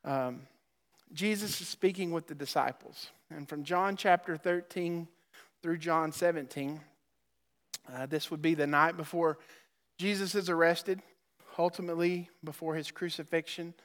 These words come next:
Uh, John is there with the disciples, and he shares this story in these chapters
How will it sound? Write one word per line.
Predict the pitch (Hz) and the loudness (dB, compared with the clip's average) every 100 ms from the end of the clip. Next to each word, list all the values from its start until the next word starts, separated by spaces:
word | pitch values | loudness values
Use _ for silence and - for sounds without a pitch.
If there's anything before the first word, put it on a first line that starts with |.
| _ _ _ - - _ | _ _ _ -20 -20 _
Uh, | 139 135 135 | -8 -8 -8
John | 139 160 170 175 175 | 0 2 4 2 0
is | 151 143 139 - - | -2 -2 -4 -10 -14
there | 139 160 175 180 | 2 8 8 8
with | 170 | 4
the | 165 | -2
disciples, | 147 139 156 143 156 185 190 | -4 -2 2 2 2 -6 -8
and | 160 | -6
he | 180 185 | -4 -4
shares | - 202 202 185 175 | -2 2 2 0 -2
this | 165 | -4
story | - - 151 156 156 - _ _ _ _ | -4 -4 -2 0 -2 -6 _ _ _ _
in | 151 151 | -2 0
these | 151 151 143 151 - | 0 -2 -4 -10 -10
chapters | - 147 147 151 147 143 - | 0 2 2 -4 -8 -8 -16